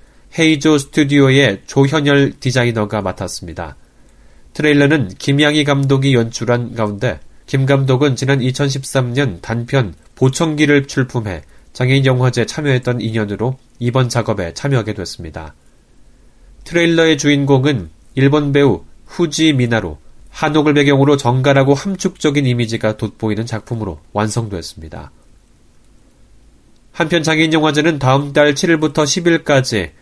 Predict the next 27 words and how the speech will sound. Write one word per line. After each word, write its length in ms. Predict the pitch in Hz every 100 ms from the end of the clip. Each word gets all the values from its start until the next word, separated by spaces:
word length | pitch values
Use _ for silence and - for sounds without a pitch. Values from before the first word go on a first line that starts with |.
| _
롯데시네마 600 | - 123 143 139 147 143
합정점에서 720 | 156 - 160 147 143 143 147
사흘간 460 | 143 180 170 156 143
개최되며 680 | 127 120 123 117 110 82 - _ _ _ _ _ _ -
피디에프에프 640 | 180 170 160 165 156 143
경선, 420 | 135 120 120 92 80 _ _
장애인 420 | - 131 147 143
미디어 320 | 123 127 135
운동, 420 | 127 123 113 90 - _ _ _
국내 360 | - 143 147 143
초청, 440 | 139 - 101 80 - -
해외 220 | 156 151
초청, 440 | 139 131 131 95 - _ _ _ _ _
사전 380 | - 147 165 160
제작 300 | 143 143 135
지원 340 | 139 131 120
등 260 | 123 143 113
다섯 280 | - 131 135
개 140 | 147
부문 380 | 139 139 147 98
총 360 | - 170 147 95
삼십 400 | - 180 175 -
편의 260 | 165 147
다양한 440 | 135 110 123 135 135
장르의 360 | 127 117 117
작품들이 480 | 113 104 - 107 95
상영됩니다. 840 | - 139 131 107 87 80 78 80